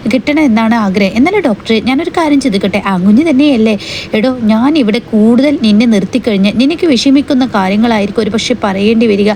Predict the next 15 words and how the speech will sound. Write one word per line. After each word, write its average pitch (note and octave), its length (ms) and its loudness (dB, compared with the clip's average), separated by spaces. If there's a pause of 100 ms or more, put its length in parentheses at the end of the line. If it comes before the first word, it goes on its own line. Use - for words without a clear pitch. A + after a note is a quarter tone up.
(320)
അതുകൊണ്ട് G3+ 280 2
തന്നെ A3+ 180 0
മര്യാദക്ക് G#3+ 460 0
നീ C4 120 4
ഇവിടുന്ന് B3 320 0
ഒന്ന് A#3+ 160 2 (200)
പുറത്തു G3 360 -2
പോടാ A#3 300 -2 (100)
എന്നും G3 300 0
പറഞ്ഞ് A3 360 0
ദേഷ്യപ്പെട്ടിട്ട്, G#3+ 840 -2 (400)
ഏ, G#3+ 120 0
വിനയനെ A#3 540 0
അങ്ങ് A#3+ 220 2
ഡോക്ടർ G3 440 0